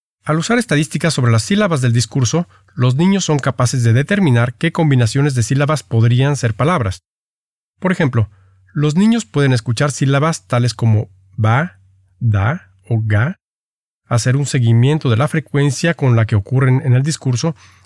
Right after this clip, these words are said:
y también qué sílabas van juntas. Las sílabas que suelen ir juntas en el discurso probablemente sean palabras como bay y bi, baby,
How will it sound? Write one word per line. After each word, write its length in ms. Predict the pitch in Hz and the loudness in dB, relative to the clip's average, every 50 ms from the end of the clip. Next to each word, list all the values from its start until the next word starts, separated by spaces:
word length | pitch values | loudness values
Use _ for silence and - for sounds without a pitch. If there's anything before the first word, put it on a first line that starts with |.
| _ _ | _ _
y 120 | - 135 127 | -10 -10 -4
también 500 | - 127 120 120 117 123 139 160 180 175 | 0 0 2 2 2 2 2 2 0 -2
qué 240 | - - - 156 | -4 -4 -4 -2
sílabas 580 | 143 - - 156 151 160 160 160 156 165 160 135 | -2 -2 -2 -2 0 0 0 0 0 -2 -2 -2
van 180 | 110 101 107 117 | 0 0 0 0
juntas. 480 | 117 214 214 156 - 110 101 - - _ _ _ _ _ _ _ _ _ _ _ _ _ _ _ _ _ _ _ _ _ | 0 0 0 0 0 -2 -6 -6 -8 _ _ _ _ _ _ _ _ _ _ _ _ _ _ _ _ _ _ _ _ _
Las 260 | - 131 120 123 123 | -4 -2 -2 -2 0
sílabas 360 | - 233 226 240 233 233 - | 0 0 0 0 0 -2 -4
que 100 | - 170 | -4 -4
suelen 280 | 143 - 160 160 160 147 | -4 -2 0 0 2 2
ir 80 | 135 123 | 0 -2
juntas 400 | - 139 131 131 123 143 123 117 | -2 0 -2 0 0 0 0 2
en 60 | 113 | 0
el 100 | 143 165 | 0 0
discurso 460 | 196 180 - - 165 151 - 180 170 | -2 -4 -4 -4 -6 -4 -4 -4 -6
probablemente 640 | - - 123 113 110 123 139 139 131 123 - - 151 | -4 -4 -2 0 0 2 2 2 0 0 0 -2 -4
sean 300 | - - - 131 131 123 | -4 -2 0 0 0 0
palabras 400 | - 123 120 117 117 135 151 - | 0 0 0 2 0 0 -2 -4
como 340 | - 127 117 113 104 104 _ _ _ _ _ _ _ _ _ _ _ | -2 0 0 0 0 -2 _ _ _ _ _ _ _ _ _ _ _
bay 460 | - 120 127 135 127 135 165 185 180 _ _ _ _ _ _ _ _ _ _ _ _ | -4 0 0 2 2 2 0 -2 -6 _ _ _ _ _ _ _ _ _ _ _ _
y 300 | - 127 117 113 - _ _ _ _ - | -4 -2 -2 -2 -2 _ _ _ _ -8
bi, 360 | 165 156 165 185 147 104 - _ _ _ _ _ _ _ _ _ _ _ _ _ _ | -6 -2 0 0 0 0 -4 _ _ _ _ _ _ _ _ _ _ _ _ _ _
baby, 500 | - 101 101 117 123 131 131 160 196 220 | -4 0 0 2 2 2 2 0 -2 -4